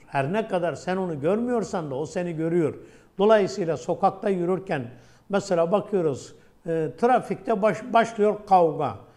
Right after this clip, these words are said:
Halbuki Allah'ın kendisini gördüğünü bilen insan sükunetini muhafaza eder ve büyük hakaretler birbirlerine ve maalesef bazen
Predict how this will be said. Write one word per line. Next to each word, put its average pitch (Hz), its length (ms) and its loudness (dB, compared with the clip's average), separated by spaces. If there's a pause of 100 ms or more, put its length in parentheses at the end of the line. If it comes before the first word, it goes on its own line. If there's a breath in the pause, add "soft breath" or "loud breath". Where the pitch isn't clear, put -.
(180 soft breath)
Halbuki 170 380 -2
Allah'ın 180 380 2
kendisini 180 720 -4
gördüğünü 175 680 -2
bilen 202 400 0 (100)
insan 202 800 0 (300 loud breath)
sükunetini 190 760 -2
muhafaza 151 800 -2
eder 151 440 0 (420 loud breath)
ve 220 160 2
büyük 220 340 2
hakaretler 165 840 0
birbirlerine 151 800 -2
ve 160 100 2
maalesef 185 800 6
bazen 233 520 2